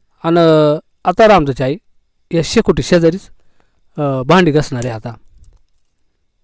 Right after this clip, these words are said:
कारण मित्रांनो पाणी गार राहत आहे ना, मग हाताला जाम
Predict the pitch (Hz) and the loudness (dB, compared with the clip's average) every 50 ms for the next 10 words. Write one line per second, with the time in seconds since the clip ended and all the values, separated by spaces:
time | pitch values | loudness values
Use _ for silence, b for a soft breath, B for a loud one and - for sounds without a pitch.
0 | _ _ _ _ _ _ _ _ _ _ _ _ _ _ _ _ _ _ _ _ | _ _ _ _ _ _ _ _ _ _ _ _ _ _ _ _ _ _ _ _
1 | _ _ - - 214 226 202 190 180 160 - 151 147 151 151 151 - _ _ _ | _ _ 0 2 4 4 4 2 0 0 -2 -2 -2 -2 -4 -6 -10 _ _ _
2 | _ _ _ _ _ - - 196 185 170 156 147 143 135 135 147 180 185 170 147 | _ _ _ _ _ 0 2 2 4 4 2 2 0 0 0 0 0 0 0 -2
3 | 175 185 135 113 - - - 131 123 - - 190 196 214 156 131 123 151 170 175 | -4 -4 -8 -10 -16 -20 -20 -18 -12 -6 -4 0 0 2 0 2 0 0 0 0